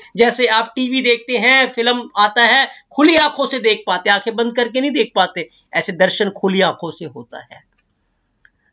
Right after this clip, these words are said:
तो जब आप दर्शन देखें, खुली आंखों से देखें, तभी आपको, आपको ऐसा दिखेगा जैसे टेलीविजन के ऊपर सब कुछ स्क्रीन आ रहा होता है, सारा बिल्कुल क्लियर होता है। ऐसे ही दर्शन यहोवा दिखाता है। तो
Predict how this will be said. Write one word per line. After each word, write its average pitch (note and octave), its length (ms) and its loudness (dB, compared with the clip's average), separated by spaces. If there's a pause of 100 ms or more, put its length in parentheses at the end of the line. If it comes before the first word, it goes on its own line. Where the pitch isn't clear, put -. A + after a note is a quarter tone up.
तो G#3 60 -6
जब A#3 180 4
आप A3+ 240 2
दर्शन A3+ 300 2
देखें, C4+ 260 0
खुली C#4 260 2
आंखों C4+ 300 4
से D4 120 -6
देखें, A#3+ 320 0
तभी A#3+ 240 -2
आपको, A3 420 0 (240)
आपको G#3+ 260 -2
ऐसा A3+ 260 2
दिखेगा B3 360 -2
जैसे A#3 340 0 (360)
टेलीविजन B3+ 560 0
के B3+ 80 -2
ऊपर B3 200 0
सब A#3+ 220 -4
कुछ C#4+ 300 0
स्क्रीन B3+ 280 -2
आ A#3 120 2
रहा A3+ 120 2
होता A3+ 260 0
है, B3 80 0
सारा A#3 460 2 (340)
बिल्कुल C4 300 -2
क्लियर D#4 440 4
होता A#3 260 2
है। F3+ 160 -2
ऐसे F#3 320 -2
ही G3+ 240 -6 (340)
दर्शन F3+ 420 0
यहोवा D3+ 360 -4
दिखाता - 440 -12
है। - 200 -18 (1500)
तो B3+ 300 4